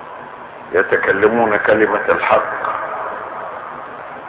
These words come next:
لذلك لم يكن هينا أن السيد المسيح اختار هذا العدد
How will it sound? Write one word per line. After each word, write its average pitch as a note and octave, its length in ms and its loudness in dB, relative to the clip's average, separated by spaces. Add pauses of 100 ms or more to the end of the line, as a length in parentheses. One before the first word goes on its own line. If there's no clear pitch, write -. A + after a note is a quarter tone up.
(920)
لذلك D#3+ 600 6
لم C#3 240 6
يكن D#3 400 6
هينا C3 480 6
أن A#2+ 360 0
السيد B2+ 480 4
المسيح A#2+ 640 4 (100)
اختار C#3 640 6
هذا C3 300 6
العدد B2 500 4